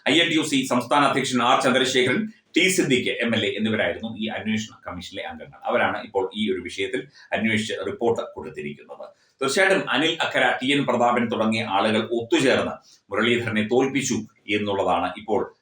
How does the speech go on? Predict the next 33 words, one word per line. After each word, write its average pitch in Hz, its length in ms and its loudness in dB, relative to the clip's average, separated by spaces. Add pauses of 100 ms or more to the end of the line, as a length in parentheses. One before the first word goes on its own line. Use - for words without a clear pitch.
(140)
ആ, 80 80 2
ലഭിക്കുന്ന 95 540 -2
റിപ്പോർട്ട്, 95 320 -2
ഇവർ 87 120 -4
കൊടുത്തിരിക്കുന്ന 92 600 -4 (120)
റിപ്പോർട്ട് - 320 -8
പ്രകാരം. - 460 -16 (540)
കോൺഗ്രസിന് 143 640 2
ഉള്ളിൽ 123 340 2
പ്രശ്നങ്ങൾ 110 480 0
ഉണ്ടെങ്കിൽ 87 380 -8 (180)
അത് 107 160 -8
പരിഹരിക്കേണ്ടത് 104 760 -4
കോൺഗ്രസിന്റെ 95 600 -4
ചുമതലയാണ്. 73 520 -14 (920)
ആ, 101 100 4
മുരളീധരനെ 170 500 6
തോൽപ്പിച്ചത് 160 640 4
കൊണ്ട് 123 220 4
സുരേഷ് 123 380 0
ഗോപി 123 180 4
ജയിച്ചു 147 360 2 (440)
എന്ന് 135 140 4
പറഞ്ഞുകൊണ്ട് 110 440 2
നടക്കുന്ന - 360 -2
കുറേ 87 220 0
ആളുകളുണ്ട്. 80 480 -8
ആയിക്കൊള്ളട്ടെ, 123 560 0
എന്തായാലും 107 440 0
ഒരാൾ 123 260 4
തോൽക്കുമ്പോൾ 127 560 2
മറ്റൊരാൾ 117 420 0
ജയിക്കണമെന്ന്. 98 500 -4